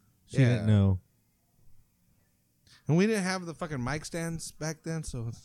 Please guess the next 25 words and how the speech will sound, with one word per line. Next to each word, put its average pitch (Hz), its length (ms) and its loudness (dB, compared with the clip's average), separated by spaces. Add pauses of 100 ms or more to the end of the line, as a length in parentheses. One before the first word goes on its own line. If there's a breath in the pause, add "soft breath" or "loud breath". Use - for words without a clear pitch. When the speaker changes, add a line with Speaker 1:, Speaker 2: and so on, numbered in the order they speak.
(260)
Speaker 2:
that 107 120 -6
might 110 200 -4
have 101 80 -6
been 104 160 -6
it. 110 120 -8
Speaker 1:
Ah, 262 120 -8
she - 160 -6
Speaker 2:
This 113 80 -8
Speaker 1:
coulda, 143 180 2
Speaker 2:
looks 127 100 2
Speaker 1:
like, 127 80 2
Speaker 2:
hella 113 120 -4
pro 98 280 -4
now. 90 220 -6
Speaker 1:
M 127 180 6
C'd 120 280 -2
it 127 120 -2
like 113 280 -8
this. - 320 -4
And, 120 200 -8
no, 107 260 2
no 101 100 0
one 104 120 0
can 101 200 -10
see, 95 220 -6